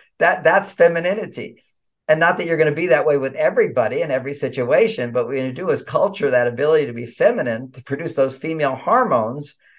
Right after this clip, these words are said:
which will lower your stress levels. 'Cause coming back to the whole medical field,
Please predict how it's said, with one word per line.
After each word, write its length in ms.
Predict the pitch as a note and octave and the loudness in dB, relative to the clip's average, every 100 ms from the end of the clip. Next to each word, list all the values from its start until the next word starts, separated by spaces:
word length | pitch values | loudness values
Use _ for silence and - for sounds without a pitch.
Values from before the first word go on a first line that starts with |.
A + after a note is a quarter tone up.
| _ _ | _ _
which 240 | D#3 D#3+ | 2 2
will 140 | D#3 E3 | 0 4
lower 260 | C#3 C#3+ | 6 6
your 160 | D3 D#3 | 4 0
stress 400 | - E3+ G3 D3+ | -2 0 0 0
levels. 440 | B2+ F#2+ F#2 - | -2 -2 -8 -12
'Cause 260 | - B2+ B2 | -12 -12 -6
coming 280 | E3 E3 D3 | -4 -4 -2
back 220 | C#3+ - | -2 -4
to 100 | C#3 | -2
the 100 | C#3 | 2
whole 320 | C3+ C3 - | 2 2 -4
medical 440 | C3+ D#3 C#3+ C#3 | -4 -2 -2 -4
field, 540 | B2 F3+ B3+ F3 A#2+ | -8 -2 4 4 4